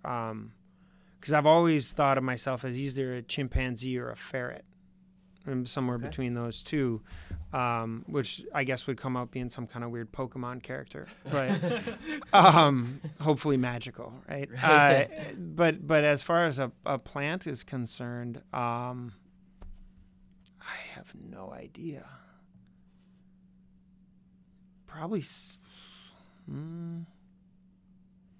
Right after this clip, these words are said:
Speaker 1: it's like I am, I am occasionally somewhat caustic and, and can bum people out, and so it can't be
Speaker 2: <laughs>
Speaker 1: something like, like, like a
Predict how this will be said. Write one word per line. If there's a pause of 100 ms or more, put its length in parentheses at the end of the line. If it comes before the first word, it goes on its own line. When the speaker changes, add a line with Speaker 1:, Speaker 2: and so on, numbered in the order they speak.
(300)
Speaker 1:
it's
like
I
am,
I
am
occasionally
somewhat
caustic
and,
and
can
bum
people
out,
and
so
it
can't
be
Speaker 2:
<laughs>
Speaker 1:
something
like, (520)
like,
like (180)
a